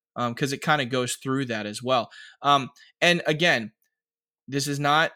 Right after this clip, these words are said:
like, a legalism thing, so don't just get on your knees and recite the prayer in Matthew and then move on with your day. That's not what we mean. Spend some time adoring God for who he is, recognizing not just for what he does, but who he is.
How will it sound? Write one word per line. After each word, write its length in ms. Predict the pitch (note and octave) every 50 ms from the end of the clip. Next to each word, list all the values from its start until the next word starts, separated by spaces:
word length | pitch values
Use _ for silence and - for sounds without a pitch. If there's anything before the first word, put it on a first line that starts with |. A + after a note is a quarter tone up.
| _ _ -
like, 220 | D3+ D#3+ D#3+ D3+
a 60 | D#3
legalism 520 | D3+ E3 E3+ E3+ F3+ F3+ F#3 F3+ F#3 F3+ E3+
thing, 360 | - F#3 E3+ F3 F3 E3+ E3
so 160 | - - C3+
don't 220 | C3+ C#3+ C3+ B2+
just 220 | D#3 E3 D#3 - -
get 100 | D3+ D3
on 120 | D3+ D3+
your 80 | D3 D3
knees 380 | C#3+ C#3+ C#3+ C#3+ C#3+ C#3+ -
and 400 | - - B2 A#2+ A#2 A#2 A#2 G#2+
recite 440 | E2+ A#2+ B2+ B2+ - B2+ B2+ A#2 -
the 80 | - C#3
prayer 500 | - - C3+ B2+ B2 B2 B2 B2 - - -
in 200 | A#2+ A#2+ A#2+ A#2+
Matthew 520 | A#2+ A2+ A#2 A#2 - - A#2 A2+ A2+ A2+ - -
and 160 | A#2 A#2 A#2
then 140 | A2 A2+ A#2
move 160 | A#2 A#2 A#2+
on 120 | A2 G#2+
with 140 | A2 G#2 -
your 80 | A2 G2+
day. 240 | G2+ - - - _ -
That's 200 | A2 - - -
not 160 | A#2+ A2 G#2
what 120 | C3 B2+
we 100 | D3+ E3
mean. 300 | E3 D#3 C3 G#2+ G2 A2+ _ _ - _ _ - _ _ _ _ _ _ -
Spend 400 | - - - - C#3 C#3+ D#3+ E3
some 160 | - G3 F#3+
time 440 | - G#3 G3+ G#3 E3+ B2+ A2+ A2 - _ _ -
adoring 460 | B2 A#2+ B2 A#2+ B2 B2+ C3 C3 A#2+
God 240 | C3+ C3 A#2+ G#2+ -
for 120 | - A2 A#2
who 120 | B2+ A2+
he 200 | A2+ A#2 A2 A2+
is, 300 | G#2+ F2+ - - - - -
recognizing 760 | A2 A#2+ B2 B2 - C#3+ B2 B2+ C3 A#2+ A#2+ A2 A2 G#2+ - - - - _ _ -
not 200 | B2+ C#3 E3 F3
just 200 | G#3+ G#3+ G#3 -
for 160 | - A3+ A3+
what 140 | A3+ A3+ A#3
he 100 | A#3 A3
does, 720 | - A#3 A3+ G3+ D#3+ B2+ A#2+ D3+ G3 - - - - _ _ _ _ _ _ _ _ _ _ _ -
but 140 | B2 F#2 - - - -
who 140 | E3 C#3+ C#3
he 280 | C3+ - B2 A2+ G2+
is. 380 | D2 - - - - - -